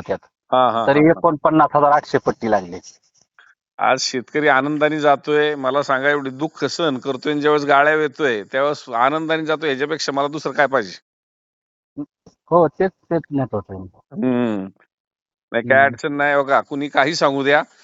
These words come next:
Speaker 2: शेवट आपल्याकडे जे व्यापारी आहेत त्यांना दुधासारखा रतीब बारा महिने माल मिळतोय. इथून संपला की राजस्थानला मिळतोय, तिथून संपला की गुजरातला मिळतोय आणि गुजरात संपला की पुन्हा महाराष्ट्रात मिळतोय. त्यामुळं
Speaker 1: हम्म.
Speaker 2: व्यापारी वर्ग तुमच्या मालाला इथं घ्यायला जी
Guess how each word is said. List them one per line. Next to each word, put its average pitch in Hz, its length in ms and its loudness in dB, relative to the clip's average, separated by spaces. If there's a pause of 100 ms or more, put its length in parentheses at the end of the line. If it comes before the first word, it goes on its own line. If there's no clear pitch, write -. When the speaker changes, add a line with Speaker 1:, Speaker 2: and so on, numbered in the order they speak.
(240)
Speaker 2:
शेवट 151 440 2
आपल्याकडे 156 560 0
जे 160 140 -6
व्यापारी 160 440 2
आहेत 131 100 2 (100)
त्यांना 147 220 0
दुधासारखा 143 540 0
रतीब 143 340 -4
बारा 143 280 6
महिने 143 240 -6
माल 139 200 2
मिळतोय. 143 460 -4
इथून 143 340 -8
संपला 143 340 -2
की 147 100 -4
राजस्थानला 143 540 -2
मिळतोय, 143 340 -2
तिथून 143 300 -10
संपला 135 280 -4
की 139 80 -4
गुजरातला 143 500 0
मिळतोय 143 280 0
आणि 147 100 -2
गुजरात 143 260 -2
संपला 135 300 -4
की 143 80 -6
पुन्हा 170 300 0
महाराष्ट्रात 147 400 0
मिळतोय. 95 380 -8 (640)
त्यामुळं 156 360 2
Speaker 1:
हम्म. 156 120 -2
Speaker 2:
व्यापारी 151 340 0
वर्ग 143 380 -2
तुमच्या 143 300 -4
मालाला 135 520 0 (540)
इथं 139 260 -4
घ्यायला 131 380 2
जी 151 180 -4